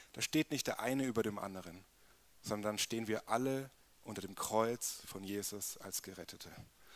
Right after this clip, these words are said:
Und aus dieser Haltung heraus darf ich von diesem einen Weg erzählen, der mich gerettet hat, von diesem einzigartigen Jesus. Und in dieser Art und Weise, die Jesus vorlebt, darf ich davon erzählen. Und ich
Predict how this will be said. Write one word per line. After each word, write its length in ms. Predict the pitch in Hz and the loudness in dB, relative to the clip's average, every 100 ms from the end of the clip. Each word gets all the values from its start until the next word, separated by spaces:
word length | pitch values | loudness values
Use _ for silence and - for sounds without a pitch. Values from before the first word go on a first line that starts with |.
| - | -16
Und 140 | - 104 | -6 0
aus 160 | 98 | 0
dieser 320 | - 143 139 123 | 2 6 8 8
Haltung 280 | 123 117 | 4 2
heraus 500 | 104 95 92 95 - - - - | -2 2 2 0 -4 -8 -16 -2
darf 220 | 107 107 | 0 0
ich 80 | 104 | -2
von 140 | 107 | -2
diesem 260 | 107 98 110 | -2 -6 -4
einen 440 | 107 117 131 123 107 | 2 2 2 0 0
Weg 220 | 107 104 | 0 0
erzählen, 400 | 98 - 107 104 | -6 -2 0 0
der 80 | 98 | -2
mich 180 | 104 | -2
gerettet 460 | - 101 95 87 - | -4 -4 -4 -6 -12
hat, 240 | - - - - - | -10 -10 -12 -18 -14
von 140 | - | -8
diesem 220 | 101 101 110 | -4 -4 0
einzigartigen 680 | 113 117 120 104 98 - 95 | 0 0 -2 -4 -4 -6 -12
Jesus. 500 | - - - - - - - - - | -10 -10 -8 -10 -10 -20 -20 -20 -8
Und 100 | 117 | -4
in 80 | |
dieser 240 | 113 107 113 | -2 0 4
Art 160 | 113 | 4
und 160 | 110 104 | 4 8
Weise, 460 | 113 131 135 98 87 - | 10 12 8 4 -4 -10
die 60 | |
Jesus 340 | 95 104 101 - | -6 -4 -4 -4
vorlebt, 560 | - 95 87 90 - - - - - | -4 -4 -6 -8 -12 -14 -20 -20 -4
darf 200 | 101 98 | 0 0
ich 120 | 101 | 0
davon 280 | - - 95 | -4 -6 -6
erzählen. 540 | 92 - - 98 - - - - - - | -6 -4 -4 -6 -10 -16 -20 -20 -20 -20
Und 200 | - 110 | -8 -4
ich 260 | - 101 - | -4 -4 -8